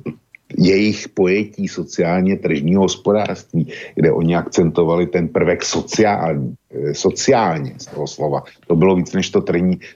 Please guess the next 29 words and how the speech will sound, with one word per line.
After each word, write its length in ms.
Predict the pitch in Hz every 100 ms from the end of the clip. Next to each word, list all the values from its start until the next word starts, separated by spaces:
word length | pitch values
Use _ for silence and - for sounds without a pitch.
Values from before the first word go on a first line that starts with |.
| -
tržní 240 | 78 90
hospodářství. 640 | 87 - 87 80 - 73 - - -
Tohle 340 | - 95 101 107
všechno 640 | - 110 - 92 87 87 - _
pro 140 | 110 98
mě 440 | 90 90 92 95 -
je 380 | 85 85 92 - _
Bible 340 | - 87 82 92
svatá. 560 | - 90 - 73 65 - _ - - -
A 60 |
já 140 | 78 73
si 160 | -
za 120 | 92 92
těm, 240 | 107 101 90 -
já 180 | 87 82
si 140 | -
za 140 | 85 82
těma 240 | 87 90
hodnotama 560 | 87 73 82 85 85 98
stojím. 440 | - 90 82 131 - _ _ _ _ _ _
A 60 | 76
najednou 800 | 78 - 76 87 95 117 120 -
teda 400 | 107 92 90 - -
s 80 | -
tímhle 240 | 92 82 101
hodnotovým 600 | 90 71 85 85 113 107
na-, 200 | 92 87 - 92
nastavením 680 | 90 - 82 78 78 95
jsem, 340 | - 107 101